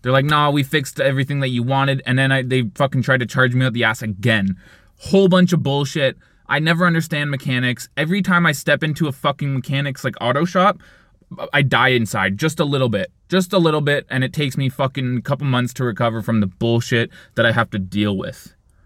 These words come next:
I fucking absolutely hate going to the mechanics because they charge you out the fucking ass. Money that you don't have.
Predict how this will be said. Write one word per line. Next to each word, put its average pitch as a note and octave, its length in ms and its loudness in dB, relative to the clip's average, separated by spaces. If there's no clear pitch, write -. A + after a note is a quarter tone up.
I - 100 0
fucking F#3+ 800 2
absolutely F3 1040 2
hate - 680 -4
going C#3+ 360 0
to D#3 100 -2
the C3+ 80 -2
mechanics B2 800 -6
because A#2+ 280 0
they B2 140 2
charge C#3+ 380 0
you C#3 180 -2
out F#3 260 2
the C#3+ 80 -2
fucking D3+ 560 -2
ass. A#2 300 0
Money G3+ 220 0
that C#3+ 160 0
you F3+ 240 2
don't D#3+ 260 4
have. G3 520 0